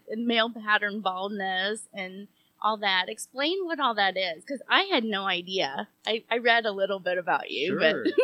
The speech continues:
Speaker 1: <laughs>
Speaker 2: Yeah, so scalp micropigmentation is the process of replicating the hair follicles at the base level. And basically, I use a specific tattoo machine and specific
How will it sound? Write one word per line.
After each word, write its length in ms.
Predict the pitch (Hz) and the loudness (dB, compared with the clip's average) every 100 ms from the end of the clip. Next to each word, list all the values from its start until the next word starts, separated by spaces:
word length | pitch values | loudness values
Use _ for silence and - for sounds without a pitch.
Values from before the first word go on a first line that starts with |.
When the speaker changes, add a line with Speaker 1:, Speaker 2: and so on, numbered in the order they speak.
| - | 2
Speaker 1:
<laughs> 260 | - - 466 | 0 0 0
Speaker 2:
Yeah, 260 | 277 214 | 0 0
so 220 | 180 - 147 | -2 -2 -4
scalp 360 | - 165 196 | -2 -2 -2
micropigmentation 1120 | 196 190 185 160 170 165 156 143 135 147 143 | -4 -4 -6 -6 -10 -12 -10 -10 -10 -10 -12
is 120 | 143 117 | -12 -14
the 80 | |
process 540 | 117 135 127 - 139 135 | -14 -10 -10 -10 -14 -12
of 140 | 101 | -12
replicating 560 | 110 143 165 156 165 165 | -10 -10 -12 -14 -16 -14
the 80 | 156 | -14
hair 220 | 135 135 | -12 -12
follicles 560 | - 123 113 120 120 110 | -6 -6 -6 -12 -14 -12
at 80 | 104 | -14
the 80 | 101 | -12
base 240 | 101 101 | -14 -14
level. 300 | 98 92 82 _ _ _ _ _ | -16 -16 -20 _ _ _ _ _
And 160 | 120 117 | -12 -10
basically, 440 | 120 120 123 120 | -10 -10 -10 -8
I 100 | 113 | -6
use 260 | 113 110 107 110 - | -6 -8 -12 -16 -12
a 240 | 117 107 104 | -10 -10 -12
specific 540 | - 120 139 120 110 | -10 -8 -6 -8 -8
tattoo 360 | 117 95 - 175 | -8 -8 -8 -8
machine 640 | 175 - 165 156 160 147 | -8 -8 -10 -12 -12 -12
and 100 | 117 | -14
specific 460 | - 113 - 110 | -14 -14 -12 -12